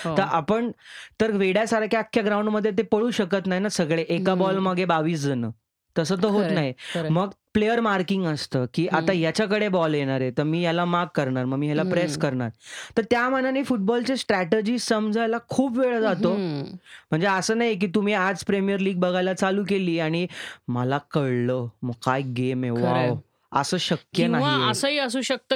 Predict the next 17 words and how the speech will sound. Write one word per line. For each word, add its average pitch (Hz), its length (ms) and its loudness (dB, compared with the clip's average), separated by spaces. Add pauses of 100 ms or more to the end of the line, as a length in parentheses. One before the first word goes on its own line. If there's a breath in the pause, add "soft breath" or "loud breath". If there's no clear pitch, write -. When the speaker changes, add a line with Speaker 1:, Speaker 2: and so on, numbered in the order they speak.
Speaker 1:
की, 277 280 -2
अ, 190 100 -2
आपल्या 226 460 -2
इथं 247 240 -4
जे, 247 420 -2 (440 loud breath)
अ, 190 320 -2 (100)
तुला 220 180 -2
माहितीये 233 340 -2
का, 208 120 0
ट्रॅफिकचे 202 600 -4
रूल्स, 233 440 -4
अ, 208 360 -2
मोडून 208 460 -2
जे 233 100 -2
बाईक 208 300 -2
चालवत 220 380 -2
असतात 220 260 -2